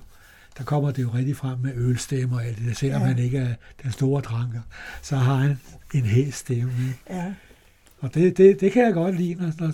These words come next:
Speaker 1: når folk, de gør sådan, ikke?
Speaker 2: Ja. Men, men, øh, hvis nu du skal trække... Øh,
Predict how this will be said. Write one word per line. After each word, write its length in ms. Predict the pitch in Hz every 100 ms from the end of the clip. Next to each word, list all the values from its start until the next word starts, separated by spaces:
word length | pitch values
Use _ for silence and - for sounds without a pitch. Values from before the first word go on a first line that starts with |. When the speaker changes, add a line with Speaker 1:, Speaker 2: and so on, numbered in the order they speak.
| 165
Speaker 1:
når 80 | 147
folk, 320 | 156 165 -
de 80 | 156
gør 200 | 156 147
sådan, 260 | - 123 131 131
ikke? 280 | 156 - 196
Speaker 2:
Ja. 120 | 185 202 160 - - - -
Men, 240 | 208 208
men, 340 | 190 196 190 185
øh, 460 | 180 175 175 175 - -
hvis 240 | 190 170
nu 160 | 247 254
du 80 | 247
skal 220 | 247 202
trække... 460 | 190 - 180 165 - - - _ _ _ -
Øh, 500 | 175 170 160 165